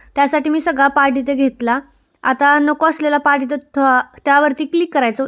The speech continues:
एक एक क्लिपवरती क्लिक करायचं आणि जेवढं नको आहे तेवढं मग कट करायचं की, आणि त्याच्यानंतर मग,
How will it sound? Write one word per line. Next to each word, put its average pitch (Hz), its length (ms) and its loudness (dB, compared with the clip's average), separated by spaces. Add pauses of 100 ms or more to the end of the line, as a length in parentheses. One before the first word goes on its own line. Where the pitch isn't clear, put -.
एक 277 180 -2
एक 285 140 -6
क्लिपवरती 285 520 -2
क्लिक 320 360 -6
करायचं 247 380 -2 (340)
आणि 262 220 0
जेवढं 311 300 2
नको 349 200 0
आहे 330 120 0
तेवढं 302 400 -2
मग 302 200 0
कट 339 180 -2 (100)
करायचं 247 440 -2
की, 277 100 -4
आणि 269 280 -2
त्याच्यानंतर 285 600 -2
मग, 330 200 -2